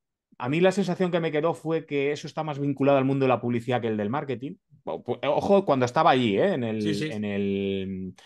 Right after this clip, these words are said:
Speaker 1: en la, o sea, es decir, toda esta parte de creatividad y demás, aunque vimos algún módulo en aquel máster, pero no, no era, no era el foco de lo que, de lo que veíamos. Es más, eh,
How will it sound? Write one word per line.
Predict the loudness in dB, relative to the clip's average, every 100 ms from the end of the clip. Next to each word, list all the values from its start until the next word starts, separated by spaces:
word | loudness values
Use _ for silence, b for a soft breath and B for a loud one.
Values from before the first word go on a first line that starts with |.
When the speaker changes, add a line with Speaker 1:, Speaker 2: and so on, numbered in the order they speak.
| b -8
Speaker 1:
en | -2
la, | 0 2 0 -2
o | -4
sea, | -6
es | -6
decir, | -4 -2
toda | -2
esta | 0 0
parte | 0 0
de | 0 0
creatividad | -2 -2 -4 -4 0 2 4 4 2 0
y | -2
demás, | -4 -6 -6
aunque | -6 -4
vimos | -2 -4 -4
algún | -4 -4 -2
módulo | 0 0 0
en |
aquel | -4 -6
máster, | -8 -8 -6 -8 -8 b b _
pero | 0 2 2
no, | 2 2 2 2 0
no | 0 0
era, | 2 2 0
no | -2
era | 0
el | -2
foco | -4 -6 -6
de | -6
lo | -8 -8
que, | -6 -6
de | -6
lo | -6
que | -4
veíamos. | -2 -2 -4 -10 -8
Es | -4
más, | 0 0 0 -6 b _ _ _ _ _ _ -20 -14 -6
eh, | -4 -2 -4 -8